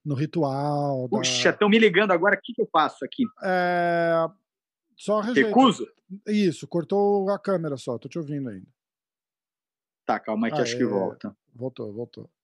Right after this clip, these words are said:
Speaker 2: Voltou. Então.
Speaker 1: O, o importante é não
Speaker 2: Então,
Speaker 1: cortar o
Speaker 2: era o
Speaker 1: áudio.
Speaker 2: cogu-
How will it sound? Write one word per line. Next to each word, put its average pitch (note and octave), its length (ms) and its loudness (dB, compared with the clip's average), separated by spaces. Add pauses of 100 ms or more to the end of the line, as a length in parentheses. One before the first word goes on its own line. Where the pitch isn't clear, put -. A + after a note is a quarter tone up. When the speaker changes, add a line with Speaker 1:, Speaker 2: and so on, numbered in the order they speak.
Speaker 2:
Voltou. C#3+ 520 4
Então. D#3 420 2
Speaker 1:
O, D3+ 80 -6
o D3 60 -2
importante E3 920 -4
é C3+ 100 -4
não C#3 300 -4
Speaker 2:
Então, G#3 340 4
Speaker 1:
cortar D#3 100 0
o D#3+ 140 0
Speaker 2:
era D3 120 4
o - 20 -2
Speaker 1:
áudio. B2 60 -4
Speaker 2:
cogu- F#3+ 360 2